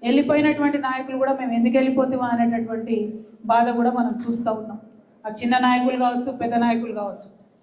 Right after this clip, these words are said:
ఎందుకంటే దూరపు కొండలు నునుపన్నట్టు ఏదో కేసీఆర్ గారు రెండు సార్ల మరి కన్న బిడ్డల్ని చూసుకున్నట్టుగా కళ్ళ-,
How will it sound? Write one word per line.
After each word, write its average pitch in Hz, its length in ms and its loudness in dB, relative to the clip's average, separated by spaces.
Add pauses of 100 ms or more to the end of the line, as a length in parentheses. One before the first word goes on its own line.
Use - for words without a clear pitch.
(240)
ఎందుకంటే 269 420 0
దూరపు 277 460 0
కొండలు 269 300 0
నునుపన్నట్టు 262 760 -2 (640)
ఏదో 254 280 2 (920)
కేసీఆర్ 277 460 2
గారు 269 280 2
రెండు 269 340 -2
సార్ల 277 420 2 (580)
మరి 247 220 0 (360)
కన్న 247 220 2
బిడ్డల్ని 277 420 2
చూసుకున్నట్టుగా 262 680 -2 (800)
కళ్ళ-, 262 460 0